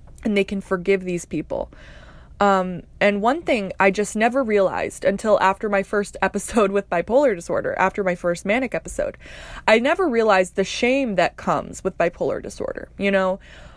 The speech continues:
A lot of times when you're manic, you do these outrageous things, and I've spoke, I've speaking, I've spoke about this in a previous episode, episode twenty-eight. I'm plugging my episodes today, people.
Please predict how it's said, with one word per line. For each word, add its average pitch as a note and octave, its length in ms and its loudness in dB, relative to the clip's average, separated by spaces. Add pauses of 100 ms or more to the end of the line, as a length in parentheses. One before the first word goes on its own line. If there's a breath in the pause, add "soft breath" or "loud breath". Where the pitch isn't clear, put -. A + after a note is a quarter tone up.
(120)
A A3 60 6
lot B3 200 4
of D4 60 -4
times A3 340 0
when A3 140 0
you're G3 100 0
manic, B3 480 -2
you G3+ 100 0
do A3 300 0
these G3+ 400 -4
outrageous G3+ 720 2
things, A#3+ 340 0
and F#3+ 140 2
I've F#3+ 140 0
spoke, - 400 2
I've G3+ 160 4
speaking, D4 400 -2 (160)
I've G3+ 160 4
spoke - 420 4
about G3 380 2
this F#3+ 260 0
in G3+ 140 -2
a G3 40 2
previous B3+ 400 0
episode, F#3 520 2
episode F#3+ 480 0
twenty-eight. A3 840 0 (140)
I'm F#3+ 140 0
plugging F#3+ 360 0
my A#3 140 0
episodes G3 480 0
today, F#3 240 0
people. F#3 420 -2